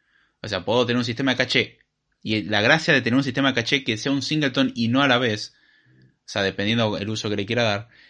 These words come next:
es que yo puedo crear una caché para un contexto acotado. O sea, creo una instancia de eso y lo guardo en este lugar. O puedo crear una caché universal, o sea, una caché global, que está en el compartido. ¿Sí? En el shared,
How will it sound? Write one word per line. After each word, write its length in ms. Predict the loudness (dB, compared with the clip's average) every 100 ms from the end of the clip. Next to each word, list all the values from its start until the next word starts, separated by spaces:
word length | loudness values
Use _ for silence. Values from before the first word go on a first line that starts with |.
| -10
es 100 | -4
que 80 | -2
yo 140 | 0
puedo 120 | -2
crear 160 | 0 2
una 140 | 2
caché 240 | 0 0 -2
para 220 | 0 2
un 100 | 2
contexto 480 | 0 0 -2 0 -2
acotado. 400 | -2 2 2 2
O 60 |
sea, 180 | 0 -2
creo 160 | 0 0
una 100 | 0
instancia 520 | 0 0 0 0 0
de 100 | 0
eso 320 | 0 -2 -4
y 60 | -6
lo 120 | -4
guardo 280 | -2 0 0
en 80 | -2
este 180 | -4
lugar. 420 | -4 -2 -2 -4 -12 _ _ _ _ _ _ _ _ _ _
O 380 | 4 4 4 -4 _ _ _ _ _
puedo 360 | 6 8 6
crear 220 | 4 4 6
una 160 | 4
caché 340 | 2 2 0 2
universal, 640 | 2 4 2 0 0 -2 -2
o 80 | -8
sea, 120 | -4
una 200 | -4 -4
caché 240 | -4 -2
global, 420 | 0 2 0 -2 _ _ -16
que 80 |
está 500 | -8 0 0 0 -4 _ _
en 160 | -6 -4
el 80 | -4
compartido. 560 | -4 -4 -2 -2 -4 _ _ _ _ _ -14
¿Sí? 280 | -6 -4
En 140 | -4 -6
el 180 | -10 -8
shared, 420 | -4 -2 -2